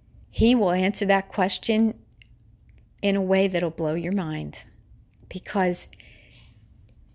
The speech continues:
he will reach into your life and show you, no doubts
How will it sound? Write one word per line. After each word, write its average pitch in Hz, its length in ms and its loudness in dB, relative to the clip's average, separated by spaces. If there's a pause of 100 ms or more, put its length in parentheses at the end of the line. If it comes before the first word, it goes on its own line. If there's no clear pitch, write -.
(300)
he - 220 0
will 214 140 4
reach 208 340 0
into 214 240 2
your 214 160 0
life 175 480 -2 (120)
and 180 160 -2
show 208 440 2
you, 160 400 -2 (180)
no 190 520 2
doubts - 720 -2